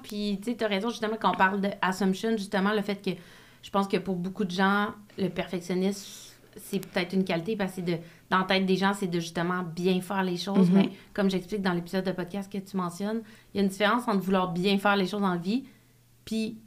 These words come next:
Speaker 1: avoir le feeling que c'est juste jamais assez. Puis,
Speaker 2: Mhm.
Speaker 1: tu sais, parce que ça, ça vire négatif de le sentiment de, ben, t'en, tu seras jamais assez bon, entre guillemets, puis ça sera jamais assez parfait. Puis comme je
Speaker 2: Mhm.
Speaker 1: dis, tu sais, c'est quoi la perfection ? Ça existe pas.
Speaker 2: Mhm.
Speaker 1: Fait que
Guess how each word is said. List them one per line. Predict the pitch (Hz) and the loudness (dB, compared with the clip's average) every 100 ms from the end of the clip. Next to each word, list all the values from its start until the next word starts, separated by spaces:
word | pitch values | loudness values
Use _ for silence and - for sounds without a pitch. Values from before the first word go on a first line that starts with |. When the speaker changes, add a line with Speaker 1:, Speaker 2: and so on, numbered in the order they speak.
| - | -2
Speaker 1:
avoir | 185 196 | 2 4
le | |
feeling | 190 190 202 | 4 4 4
que | 196 | 0
c'est | 190 | 0
juste | 185 170 | 0 0
jamais | 175 170 170 | 0 2 0
assez. | 165 - 202 208 | -2 -2 -2 4
Puis, | 190 | 6
Speaker 2:
Mhm. | 175 185 | 6 4
Speaker 1:
tu | - | 0
sais, | |
parce | 190 175 | -2 -2
que | - 233 233 | 0 2 4
ça, | 208 | 2
ça | |
vire | 185 190 | 4 4
négatif | 190 180 165 - 233 226 | 4 2 -2 -2 -2 -2
de | 190 175 165 165 - - - - | -2 -2 -2 -6 -20 -20 -20 -4
le | 190 | 0
sentiment | 190 190 180 - 190 202 | 2 0 0 0 2 2
de, | 190 | 0
ben, | 170 160 160 - - - | 0 -2 -4 -12 -20 -6
t'en, | 165 165 170 165 | -2 0 -2 -4
tu | - | -12
seras | - - 180 | -14 -6 -4
jamais | 170 170 185 | 0 0 0
assez | 180 196 | 0 -2
bon, | 165 180 185 | 0 0 0
entre | 180 | -2
guillemets, | 170 170 165 175 190 190 | -4 -2 0 2 0 -2
puis | 190 | -8
ça | 170 175 | -8 -8
sera | - | -6
jamais | 170 175 175 180 | -4 -2 0 -2
assez | 180 - 190 185 - | -4 -6 -6 -6 -6
parfait. | 185 - - 202 214 | -8 -8 -6 -4 -4
Puis | 190 - | -6 -4
comme | 170 180 | 0 2
je | |
Speaker 2:
Mhm. | 175 | 0
Speaker 1:
dis, | 180 | -2
tu | - | -6
sais, | 190 | -8
c'est | 190 | -4
quoi | 196 | -2
la | 190 | -2
perfection ? | 190 160 175 165 190 | -2 -6 -6 -4 -4
Ça | 185 | -4
existe | 165 185 185 | -6 -6 0
pas. | 185 | 6
Speaker 2:
Mhm. | 175 | 8
Speaker 1:
Fait | |
que | 175 | 8